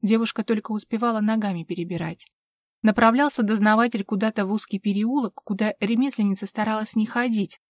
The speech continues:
слишком уж тёмным и неприветливым он казался. Но сейчас там суетились люди, у многих были фонари, пламя которых постоянно дёргалось и словно билось о стекло.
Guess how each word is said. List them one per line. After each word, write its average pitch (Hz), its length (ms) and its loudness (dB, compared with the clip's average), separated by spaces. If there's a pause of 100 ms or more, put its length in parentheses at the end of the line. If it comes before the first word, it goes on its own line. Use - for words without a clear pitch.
(120)
слишком 208 520 0
уж - 220 -2
тёмным 247 560 2
и 208 80 2
неприветливым 202 760 0
он 180 120 -6
казался. 190 720 -8 (380)
Но 185 200 -2
сейчас 214 600 -6 (320)
там 185 180 0
суетились 190 600 -2
люди, 214 420 0 (320)
у 214 60 2
многих 220 380 6
были 185 220 4
фонари, 185 640 0 (120)
пламя 214 320 4
которых 202 400 -2
постоянно 190 600 0
дёргалось 196 520 0
и - 100 -6
словно 202 420 0
билось 196 380 -2
о 208 40 -6
стекло. 165 520 -6